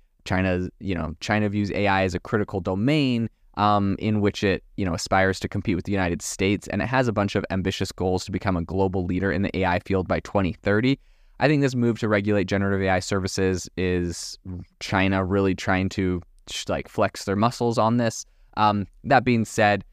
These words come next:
you know, they're trying to become the global leader in A I by twenty thirty. I fail to th-, see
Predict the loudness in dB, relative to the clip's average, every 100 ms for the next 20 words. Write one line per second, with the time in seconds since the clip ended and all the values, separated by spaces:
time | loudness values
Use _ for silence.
0 | -20 _ -2 0 0 0 0 0 0 0
1 | 0 0 0 0 2 0 0 -2 -2 -2
2 | 0 0 0 0 2 2 2 0 0 -2
3 | -2 0 2 2 0 0 0 0 -6 _
4 | -2 2 2 0 -4 -2 -4 -4 0 0
5 | 0